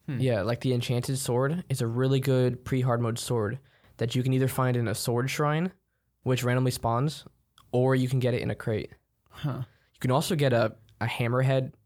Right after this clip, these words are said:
Speaker 2: pickaxe. Like, it's a shark that's a pickaxe.
Speaker 1: <laughs>
Speaker 2: And I think it's on par with the Knight's Edge.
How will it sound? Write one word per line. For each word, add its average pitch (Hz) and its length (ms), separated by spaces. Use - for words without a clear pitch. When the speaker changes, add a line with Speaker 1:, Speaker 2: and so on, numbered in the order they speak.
Speaker 2:
pickaxe. 131 640
Like, 123 160
it's 127 100
a 127 60
shark 113 420
that's 120 160
a 117 40
pickaxe. 120 600
Speaker 1:
<laughs> - 60
Speaker 2:
And 120 80
I 127 60
think 151 240
it's 165 100
on 143 140
par 131 160
with 120 100
the 120 60
Knight's 113 260
Edge. 107 280